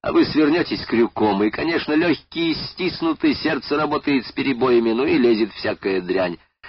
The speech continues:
«Да, да, да, извините, я знаю», — поспешно забормотал Зыбин, — «я сейчас»,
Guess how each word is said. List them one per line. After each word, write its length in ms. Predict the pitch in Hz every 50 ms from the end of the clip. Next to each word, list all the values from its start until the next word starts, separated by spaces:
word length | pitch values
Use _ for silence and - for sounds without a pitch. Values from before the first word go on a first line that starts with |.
| - - -
«Да, 400 | 95 92 90 87 - 104 104 104
да, 380 | 92 95 107 104 98 90 85 80
да, 480 | 78 87 92 90 85 82 82 82 82
извините, 580 | 80 78 87 90 87 92 95 95 - - 95 87
я 140 | 90 87 80
знаю», — 580 | 73 85 95 104 107 101 98 90 87 85 80 _ _ _ _ _ _ -
поспешно 560 | - 90 - - - 104 98 90 - 104 95
забормотал 560 | 90 92 95 98 95 98 98 - 101 95 95
Зыбин, — 360 | 90 85 87 98 90 92 95 92
«я 200 | 90 101 101 98
сейчас», 600 | 90 - - 101 - - - 110 - 117 117 113